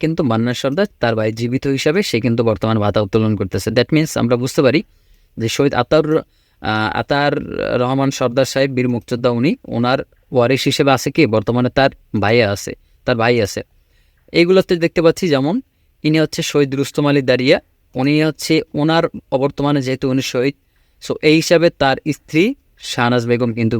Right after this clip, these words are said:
বর্তমানে ওয়ারিশ আছেন। প্রত্যেকটাতে কিন্তু স্ত্রী দেখতে পাচ্ছি। আচ্ছা, চলেন একটু দেখি সন্তানাদির তাদের কোন তথ্য পাওয়া যায় কিনা, সেটা দেখলে মনে হয় যে ভালো হবে।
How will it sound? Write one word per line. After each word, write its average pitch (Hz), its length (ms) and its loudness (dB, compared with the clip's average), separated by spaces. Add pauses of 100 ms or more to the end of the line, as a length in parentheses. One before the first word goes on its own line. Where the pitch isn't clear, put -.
বর্তমানে 107 420 0
ওয়ারিশ 104 340 0
আছেন। 165 180 -4 (600)
প্রত্যেকটাতে 196 560 0
কিন্তু 185 160 0 (140)
স্ত্রী - 260 0
দেখতে 120 220 0
পাচ্ছি। 104 220 -4
আচ্ছা, - 240 -10
চলেন 139 300 2
একটু 147 120 0 (100)
দেখি 127 180 -2 (360)
সন্তানাদির 120 600 0 (180)
তাদের 110 240 2 (120)
কোন 113 100 2 (100)
তথ্য 110 180 0 (120)
পাওয়া 107 220 2
যায় 104 160 -2
কিনা, 110 160 -2 (600)
সেটা 120 280 2
দেখলে 113 260 2
মনে 110 140 2
হয় 104 140 0
যে 110 40 0 (100)
ভালো 107 220 2
হবে। 113 160 0